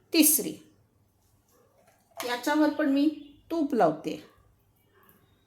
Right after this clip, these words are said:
आणि हे पीठ. आता काय करायचं, हा रोडगा आपल्याला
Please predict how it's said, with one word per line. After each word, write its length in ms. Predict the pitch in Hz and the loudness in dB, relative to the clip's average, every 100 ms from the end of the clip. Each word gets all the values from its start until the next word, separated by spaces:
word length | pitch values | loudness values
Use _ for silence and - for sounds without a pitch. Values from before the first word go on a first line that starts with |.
| _ _ _ _ _ _ _ _ _ _ _ - - - - - _ - | _ _ _ _ _ _ _ _ _ _ _ 2 4 2 -10 -20 _ -12
आणि 160 | 196 196 | -6 -4
हे 260 | 180 247 311 - _ _ _ _ _ _ _ _ _ _ _ - | -4 -4 -8 -14 _ _ _ _ _ _ _ _ _ _ _ 0
पीठ. 280 | 294 - - - _ _ _ _ _ _ - | 0 0 -10 -20 _ _ _ _ _ _ -14
आता 200 | 233 285 | -4 -2
काय 180 | 311 320 | 0 2
करायचं, 480 | 311 214 185 240 294 - 214 | 2 2 -2 -6 -10 -12 -10
हा 80 | |
रोडगा 380 | 220 233 240 277 | -2 0 0 2
आपल्याला 680 | 247 - 202 214 254 269 | 0 0 -8 -8 -6 -4